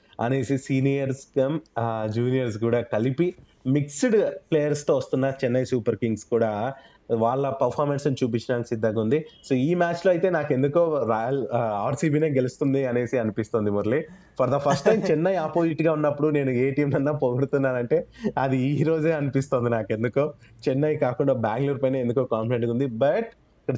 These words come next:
Speaker 1: చెన్నై మాత్రం తక్కువ చేయట్లేదు. చెన్నై కూడా తోపు ఇక్కడ. So, ఏ మాత్రం కూడా మిస్ చేసుకోదు ఛాన్స్‌ని.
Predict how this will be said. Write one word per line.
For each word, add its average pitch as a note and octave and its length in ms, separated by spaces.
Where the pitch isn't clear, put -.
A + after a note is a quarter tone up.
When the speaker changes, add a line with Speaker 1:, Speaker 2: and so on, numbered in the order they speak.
Speaker 1:
చెన్నై D#3+ 320
మాత్రం D#3 280
తక్కువ B2+ 320
చేయట్లేదు. A#2 480
చెన్నై C3+ 340
కూడా C3+ 260
తోపు B2 420
ఇక్కడ. C3 280
So, A2 140
ఏ B2+ 320
మాత్రం C#3+ 460
కూడా D3 300
మిస్ C3+ 420
చేసుకోదు A2 420
ఛాన్స్‌ని. G2+ 340